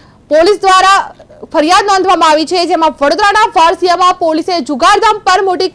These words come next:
કાર્યવાહી કરવામાં આવી છે, જેમાં સિંધુ પાર્ક સોસાયટીમાં ચાલતા જુગાર રેડ કરી હતી, જે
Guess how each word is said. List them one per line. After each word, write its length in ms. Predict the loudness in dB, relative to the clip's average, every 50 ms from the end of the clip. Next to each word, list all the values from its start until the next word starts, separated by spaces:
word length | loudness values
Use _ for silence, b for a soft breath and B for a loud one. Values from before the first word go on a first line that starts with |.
| -2
કાર્યવાહી 600 | 0 0 0 0 0 0 0 2 2 2 0 0 0
કરવામાં 320 | -2 -2 -2 -2 -2 -2
આવી 160 | -4 -4 -6
છે, 200 | -8 -8 -8 -6 -6 -6
જેમાં 280 | -4 -2 -2 -4 -4 -6 B B B B B _ -2
સિંધુ 320 | 0 0 2 2 0 0 0 0
પાર્ક 260 | 2 2 2 0 0 -2
સોસાયટીમાં 680 | -2 0 2 2 0 0 -2 -2 0 2 2 2 2 2 2
ચાલતા 480 | 2 2 2 2 0 0 2 2 2 2 0 -2
જુગાર 400 | -4 -4 -2 0 2 4 4 2 2 0
રેડ 200 | -2 -4 -4 -4 -4
કરી 240 | -2 -2 -2 0 -2
હતી, 400 | -2 -4 -4 -4 -4 -2 -2 -4
જે 120 | -4 -4